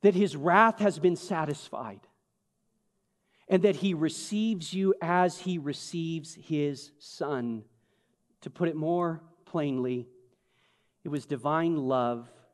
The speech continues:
that triumphed over the divine wrath by the divine sacrifice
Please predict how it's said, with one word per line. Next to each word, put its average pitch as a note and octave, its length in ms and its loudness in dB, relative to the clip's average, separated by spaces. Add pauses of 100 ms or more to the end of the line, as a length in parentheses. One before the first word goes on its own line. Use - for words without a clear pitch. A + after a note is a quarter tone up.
(540)
that C3 120 -8
triumphed C#3+ 580 -2
over C3+ 260 -6
the B2 80 -8
divine A#2+ 460 -4
wrath G2+ 460 -8 (1200)
by B2 100 -4
the A#2 120 -8
divine A2+ 440 -8
sacrifice - 1080 -12